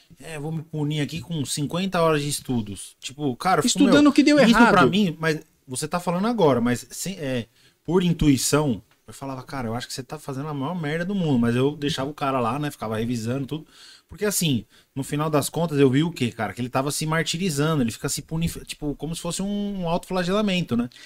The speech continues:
Speaker 2: E
Speaker 1: Aí fica
Speaker 2: aí
Speaker 1: vendo, "Ah, ó, olha só como eu errei aqui, caraca, não sei
Speaker 2: Ah,
Speaker 1: o quê."
Speaker 2: mas e se
Speaker 1: É.
Speaker 2: ele tem, e aí a gente volta
Speaker 1: E você,
Speaker 2: naquele
Speaker 1: você
Speaker 2: início
Speaker 1: ganha
Speaker 2: da
Speaker 1: aquilo que você
Speaker 2: conversa.
Speaker 1: bota
Speaker 2: Se ele,
Speaker 1: energia, né?
Speaker 2: se ele tem um sentimento de que ele não é merecedor, é aí que
Speaker 1: Sim,
Speaker 2: dentro
Speaker 1: sim,
Speaker 2: da
Speaker 1: sim.
Speaker 2: linguagem psicanalítica, é aí que ele goza, porque ele fala
Speaker 1: É.
Speaker 2: assim, "Tá vendo como eu não mereço?"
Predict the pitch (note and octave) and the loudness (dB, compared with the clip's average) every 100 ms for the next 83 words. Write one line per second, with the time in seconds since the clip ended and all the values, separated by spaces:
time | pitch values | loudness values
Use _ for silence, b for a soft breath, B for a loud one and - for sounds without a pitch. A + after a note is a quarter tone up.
0 | b b G#3 G#3 G3 C4 G3 E3 D3+ F3 | b b 2 6 6 8 6 4 -2 -4
1 | F3+ E3 E3+ E3 D#3+ F#3+ - F#3 F#3+ F3 | -2 -2 -2 -6 -8 -8 -4 -2 -2 0
2 | C#3 D#3+ C#3 F#3 F#3+ - D3+ D3 D#3 - | 0 -2 -4 -6 -6 -8 -8 -8 0 6
3 | - - A3 F#3 B2 C3 C#3 D3+ C#3+ D#3 | 8 8 6 6 6 4 4 4 4 8
4 | D#3+ D#3+ D3+ B3 C4 - A3 E3+ D#3 G3 | 8 8 8 8 6 6 2 8 8 8
5 | G3 G#3 D#3+ F3+ A#3 B3 D#3+ B3+ C#4+ C4 | 6 4 2 2 2 0 2 4 6 8
6 | C#4+ D#3+ - - C4+ B3+ F#3+ F#3+ G3 - | 8 6 4 4 4 6 6 6 8 8
7 | D3 E3+ D#3 D#3+ - A#3+ C#4 - - A#3+ | 6 4 0 -2 2 8 8 8 8 8
8 | G#3 A#2+ - F3+ F3+ A#3+ B3 - A3 G3 | 8 6 2 4 6 8 8 6 4 4
9 | F#3 D#3 - G3+ F3+ F#3 C#4 B3+ A3+ G3 | 2 0 4 4 6 6 6 6 6 6
10 | G3 D#3 B2+ D3+ B3 B3 - A3+ B3 A3+ | 6 6 8 8 10 6 4 2 4 6
11 | B3+ A#3+ B3 B3 D3+ E3 F3 C#3+ D3 C#3 | 4 4 6 6 6 2 2 4 6 6
12 | C3+ C3+ C3 B2 - A#2+ C3 B2 A#2 G3+ | 4 6 6 4 0 -2 -2 -2 0 -2
13 | - A#3+ B3+ F#4 G4+ B3 B3+ E4 F3+ B2 | 2 2 4 4 6 6 6 6 4 4
14 | - G3+ C#4+ C#4+ C#4 C4 - A3 G3 F3 | 2 2 4 6 6 6 6 6 8 10
15 | - - A3+ G#3 G3+ F#3+ E3 F#3 B3+ - | 10 10 8 4 0 2 4 6 4 2
16 | C#3 | -2